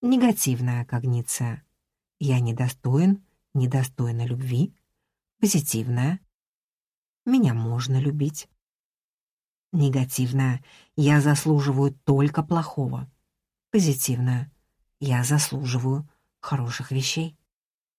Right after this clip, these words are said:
Негативная. «Я уродлива или уродлив». «Я недостаточно умен, умна». Позитивная. «Я в порядке».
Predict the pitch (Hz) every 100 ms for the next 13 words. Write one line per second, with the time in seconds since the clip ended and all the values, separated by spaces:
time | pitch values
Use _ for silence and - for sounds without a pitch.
0 | _ _ _ _ _ _ - 139 139 131
1 | 139 127 131 127 123 139 _ _ _ _
2 | _ _ _ _ _ _ _ _ 139 135
3 | 120 - - 131 131 185 185 175 170 160
4 | _ _ _ - 123 98 - 127 170 160
5 | - _ _ _ _ _ _ _ - 131
6 | 120 - _ 135 131 127 - 90 - -
7 | - 113 - _ - 123 117 151 175 -
8 | _ _ _ _ - 127 117 113 139 151
9 | _ _ _ _ _ _ _ _ _ -
10 | 277 226 - 123 123 123 131 - _ _
11 | _ _ _ _ _ _ 165 127 - 113
12 | 104 135 190 - 180